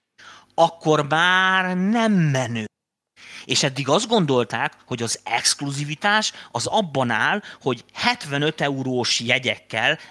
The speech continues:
elmész a Wembleybe, és ott csinálsz magadról egy selfie-t, amiben a háttérben nagyon messze mit tűn-, ját-, látszódik, mit a faszom, és ugye a Radiohead zenekar.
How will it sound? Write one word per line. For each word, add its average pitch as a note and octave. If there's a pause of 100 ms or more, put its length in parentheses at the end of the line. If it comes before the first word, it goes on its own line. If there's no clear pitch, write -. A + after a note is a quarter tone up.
(100)
elmész F3+
a B2+
Wembleybe, C#3
és C#3
ott B2+
csinálsz E3
magadról C#3+
egy G#2+
selfie-t, E3 (220)
amiben D#3+
a A#2
háttérben C3+
nagyon D3
messze C#3+
mit E3
tűn-, A#2
ját-, D3+
látszódik, C3+
mit B2+
a A#2+
faszom, C#3+
és A2
ugye C#3+
a A#2
Radiohead B2
zenekar. G#2